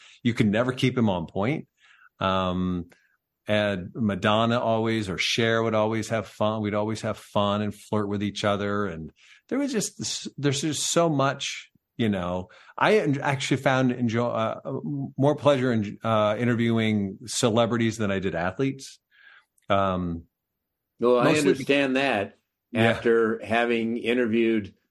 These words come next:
Speaker 2: a number of athletes, like
Speaker 1: Yeah.
Speaker 2: playing tennis against a blanket in some cases.
Speaker 1: <laughs> I haven't heard that one, but that's a good one. You know,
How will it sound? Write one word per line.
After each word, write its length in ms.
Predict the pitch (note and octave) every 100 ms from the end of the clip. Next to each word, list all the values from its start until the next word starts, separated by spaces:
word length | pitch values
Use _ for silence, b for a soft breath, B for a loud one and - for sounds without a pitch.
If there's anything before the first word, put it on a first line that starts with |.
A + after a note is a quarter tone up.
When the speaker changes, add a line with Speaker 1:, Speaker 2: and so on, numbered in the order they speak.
| -
Speaker 2:
a 60 | G#2+
number 380 | A2+ B2+ A2+ A2+
of 100 | A2+
athletes, 800 | A#2+ B2 A2+ G#2 F#2+ F2+ - - _ _ _ _ _ -
like 320 | A2+ A2+ G#2 G#2
Speaker 1:
Yeah. 80 | G2
Speaker 2:
playing 300 | A#2+ A#2 G#2+
tennis 420 | C3+ C3+ C3 -
against 440 | A2 A#2 A2 -
a 60 | G#2
blanket 600 | F#2+ A2+ A#2+ A2+ G2+ - _ _ _ _ _ _ - -
in 160 | G#2
some 260 | G2 G#2+ G2
cases. 560 | A#2 F#2+ F2 F2 F2+ - - _
Speaker 1:
<laughs> 140 | -
I 1700 | - - - - - C#3+ - - - - C#3+ - - - B2+ - - - G2 - _ _ - B G3+ B B
haven't 260 | - E3+ D3
heard 160 | D#3 C3+
that 220 | C#3+ D#3
one, 340 | A#2+ A#2 B2+
but 80 | A2+
that's 180 | B2 C#3+
a 80 | C3+
good 180 | A#2+
one. 300 | G#2 A2 B2+ -
You 120 | B2
know, 180 | C3+